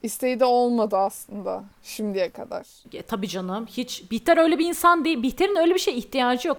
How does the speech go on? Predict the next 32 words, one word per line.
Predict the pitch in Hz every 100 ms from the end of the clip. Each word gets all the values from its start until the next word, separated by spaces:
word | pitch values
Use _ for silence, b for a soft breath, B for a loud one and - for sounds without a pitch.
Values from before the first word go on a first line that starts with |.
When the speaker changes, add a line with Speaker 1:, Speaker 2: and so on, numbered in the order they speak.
| -
Speaker 2:
Bence | 285 339 427
yavaş | 381 349 359
yavaş | 370 381 -
i-, | - - 240
işlerin | - 240 - 294 320
farkına | 302 285 285 311 320
varıyor | 320 330 381
yani. | 320 226 214 220
Hani | 208 240 247 233 b b b b -
Nihal | 240 247 311 330 -
inanılmaz | 285 285 285 294 330 277
dengesiz | 294 285 - 330 254
davranıyor. | 269 262 247 247 240 220 214 b b _
Ay, | 240 247
mutfaktakiler | 247 277 320 311 339 330 339 339
her | 302 339 349
dakika | 339 311 311
onunla | 294 302 311 285
dalga | 269 285
geçmeye | 233 285 - 330
hazır | 302 277 311
pozisyonda. | - 240 233 240 233 233
Bir | 427 494
tek | 494 381
Bülent'le | 359 381 415 440 339 311 - -
Speaker 1:
Bana | -
Speaker 2:
iyi | 330
Speaker 1:
biraz | 330 403
Speaker 2:
ilişkisi | - - 320
Speaker 1:
şey | 226
Speaker 2:
var. | 262
Speaker 1:
gibi. | 247 196 190